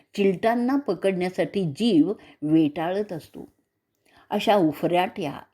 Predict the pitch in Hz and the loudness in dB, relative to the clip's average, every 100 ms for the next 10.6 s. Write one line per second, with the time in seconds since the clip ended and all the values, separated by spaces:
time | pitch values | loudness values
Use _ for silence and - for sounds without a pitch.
0 | - 160 175 175 - 254 269 214 165 190 | -8 2 2 2 -2 0 2 0 2 2
1 | 151 - - - - 170 196 180 190 226 | 0 -6 -20 -20 -2 4 4 4 -2 -2
2 | 277 - 175 170 165 160 156 160 170 151 | -6 -2 0 2 2 2 -2 -4 -4 -2
3 | 143 151 156 226 - 190 - - _ - | 0 0 -2 -4 -4 -6 -6 -16 _ -20
4 | _ 151 151 170 208 185 160 147 208 185 | _ -6 0 2 2 2 0 0 -2 0
5 | 147 147 147 190 - 165 151 151 196 143 | 2 4 2 0 -6 -4 -2 -2 -6 -8
6 | - _ 160 151 - 151 - 139 139 139 | -14 _ -10 -8 -4 -4 0 0 2 0
7 | 160 - 143 135 143 - _ _ _ _ | -2 -2 0 2 0 -4 _ _ _ _
8 | _ _ - - - 254 311 269 180 208 | _ _ -20 -20 0 4 4 4 2 2
9 | 247 202 202 220 262 277 220 165 151 190 | 2 2 4 4 4 2 2 0 -2 -2
10 | 214 247 226 160 139 | -2 -2 -2 -2 -2